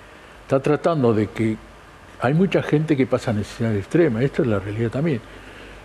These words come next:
Y nosotros lo hacemos como organización gremial. Nosotros no, no, no lo hemos, no, no somos de, de andar diciéndolo, pero nosotros, yo calculo que desde que estamos dando, haciendo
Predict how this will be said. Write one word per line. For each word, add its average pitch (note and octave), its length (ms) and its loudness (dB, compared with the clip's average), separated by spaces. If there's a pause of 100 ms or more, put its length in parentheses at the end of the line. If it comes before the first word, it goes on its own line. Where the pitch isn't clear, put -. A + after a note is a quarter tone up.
Y A#2+ 100 2
nosotros C3 360 2
lo C#3 60 6
hacemos C3+ 320 0
como G#2+ 160 -2
organización G#2 560 -2
gremial. D3 360 2
Nosotros E3+ 360 2
no, C#3+ 100 4
no, C3 360 2
no C3 220 2
lo C3 100 4
hemos, A#2 300 0
no, B2 140 2
no C3+ 300 2
somos D#3+ 340 2
de, G#2+ 120 4
de G2+ 340 0
andar A#2+ 220 0
diciéndolo, D3 480 2
pero G#2+ 260 -4 (400)
nosotros, C3+ 460 0 (1800)
yo F#3 240 4
calculo C#3+ 440 2
que A#2+ 140 2
desde A2 240 4
que A2 100 0
estamos G3 460 2
dando, A#2 360 2
haciendo C3+ 380 2